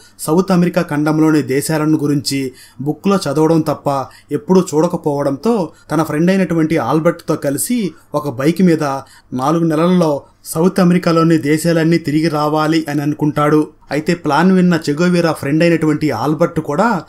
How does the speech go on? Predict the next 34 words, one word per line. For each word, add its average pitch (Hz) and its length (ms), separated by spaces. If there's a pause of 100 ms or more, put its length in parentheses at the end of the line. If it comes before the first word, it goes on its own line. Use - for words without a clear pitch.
(280)
తన 156 140
ముప్పైవ 190 600
బర్త్డే 160 400
లోపు 160 500 (180)
ఎలా 143 240
అయినా 175 280
సరే 156 360 (360)
ఈ 160 120
ట్రిప్ 165 320
పూర్తి 180 460
చేయాలి 156 420
అని 131 100
అనుకుంటాడు. 151 640 (280)
కానీ 170 180
చెగోవీరా 160 720 (220)
ఒక 147 160
ఆస్తమా 165 380
పేషెంట్ 156 420
కావడం, 151 520 (200)
ఇంకా 156 260
సెమిస్టర్ 180 440
ఎగ్జామ్స్ 160 380
దగ్గరలో 165 480
ఉండడంతో 151 600 (260)
చెగోవీరా 170 400
ఫ్యామిలీ 151 460
ట్రిప్కి - 600
no 151 160
చెప్తారు. 147 580 (260)
అయితే 147 340 (120)
చే 185 160
and 175 140
ఆల్బర్ట్ 151 440
మాత్రం 139 460